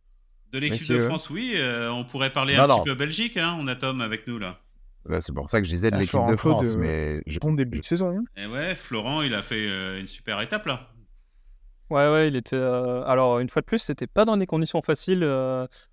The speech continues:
Speaker 4: Donc pour vous, euh, donner un peu le, l'histoire, euh, donc moi, j'ai, j'étais censé arriver à Lenzerheide mercredi avec, euh, cinq athlètes, euh, pour pouvoir faire du contenu, et cetera.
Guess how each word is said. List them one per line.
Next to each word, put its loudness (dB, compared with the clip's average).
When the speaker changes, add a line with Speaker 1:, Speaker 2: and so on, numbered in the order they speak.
Speaker 4:
Donc -2
pour -2
vous, -2
euh, 2
donner 2
un 4
peu 0
le, 4
l'histoire, 4
euh, 2
donc -4
moi, 2
j'ai, -2
j'étais -8
censé -2
arriver 2
à 4
Lenzerheide 0
mercredi 0
avec, -2
euh, -2
cinq 0
athlètes, 0
euh, 2
pour -10
pouvoir -4
faire 2
du 0
contenu, -6
et -2
cetera. 0